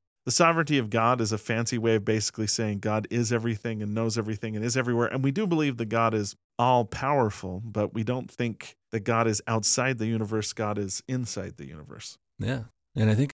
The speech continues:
Speaker 2: a helpful companion to the Book of Abraham, chapter four, would be Doctrine and Covenants eighty-eight,
Speaker 1: Mm-hmm.
Speaker 2: where we see a God who infuses his life-giving power into what is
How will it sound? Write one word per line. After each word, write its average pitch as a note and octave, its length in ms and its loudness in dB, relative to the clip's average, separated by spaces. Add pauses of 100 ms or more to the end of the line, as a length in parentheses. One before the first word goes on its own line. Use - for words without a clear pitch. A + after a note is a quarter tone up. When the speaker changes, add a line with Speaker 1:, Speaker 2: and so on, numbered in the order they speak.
Speaker 2:
a G2 60 0
helpful A2 300 4
companion G2 600 2
to F2 220 -4
the F#2+ 180 -6
Book F2 180 -4
of F#2+ 80 0
Abraham, F2 360 0
chapter F2+ 300 -4
four, F2 280 -2
would F#2 120 -2
be F#2 160 0
Doctrine F#2 360 -2
and F#2+ 80 -4
Covenants F2+ 400 -2
eighty-eight, G2 640 -2
Speaker 1:
Mm-hmm. G#2+ 140 -2
Speaker 2:
where F2+ 340 -2 (300)
we G#2+ 160 2
see A#2 260 4
a A2 40 4
God G#2 560 0 (200)
who G#2 500 2 (160)
infuses G#2 880 2
his F#2+ 260 -2
life-giving F#2+ 880 -2 (100)
power F2+ 600 0 (180)
into A2+ 500 0
what F#2+ 180 0
is F#2 360 -2